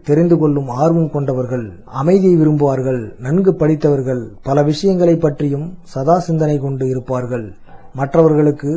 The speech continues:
உதவிட விருப்பம் இவர்களுக்கு அதிகமாக இருக்கும். நினைவாற்றல் அதிகம் கொண்டவர்களாக இருப்பதால் விரைவான செயல், ஒளிமறைவுமின்றி பேசக்கூடியவர்களாகவும் இருப்பார்கள். வாழ்க்கையில் பல ஏற்றத்தாழ்வுகளை சமாளிக்கும்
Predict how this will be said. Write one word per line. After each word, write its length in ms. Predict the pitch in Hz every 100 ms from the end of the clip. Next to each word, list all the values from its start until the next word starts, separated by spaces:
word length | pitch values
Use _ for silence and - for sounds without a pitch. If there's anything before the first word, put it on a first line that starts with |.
| 165
உதவிட 360 | 139 175 196 175
விருப்பம் 440 | 165 160 151 151 170 156
இவர்களுக்கு 460 | 147 143 143 131
அதிகமாக 420 | 131 147 165 156 151
இருக்கும். 380 | 135 123 - 117 107 - - -
நினைவாற்றல் 600 | 139 165 190 185 175 170
அதிகம் 340 | 147 160 175
கொண்டவர்களாக 560 | 170 156 151 151 147 143
இருப்பதால் 460 | 139 135 139 135 160 113
விரைவான 520 | 113 147 156 165 170
செயல், 360 | - 135 139 156 -
ஒளிமறைவுமின்றி 840 | 127 175 214 196 160 156 151 147
பேசக்கூடியவர்களாகவும் 1040 | 143 147 147 147 147 139 135 127 131 127 131
இருப்பார்கள். 560 | 123 127 123 113 117 87 - - - _ - -
வாழ்க்கையில் 520 | 131 185 190 185 170
பல 140 | 165 151
ஏற்றத்தாழ்வுகளை 800 | 147 156 180 170 156 151 147 147
சமாளிக்கும் 680 | 139 143 160 160 147 147